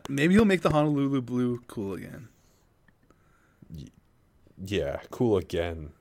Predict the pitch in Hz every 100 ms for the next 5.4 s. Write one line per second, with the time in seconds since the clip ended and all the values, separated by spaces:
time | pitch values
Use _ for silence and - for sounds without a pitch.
0 | _ - 85 90 185 269 440 220 - 92
1 | 87 104 98 147 196 _ _ _ _ _
2 | _ _ - - - - - - - _
3 | - - _ _ - - - - - 240
4 | 135 104 - - _ 160 - 160 127 -
5 | - 208 185 -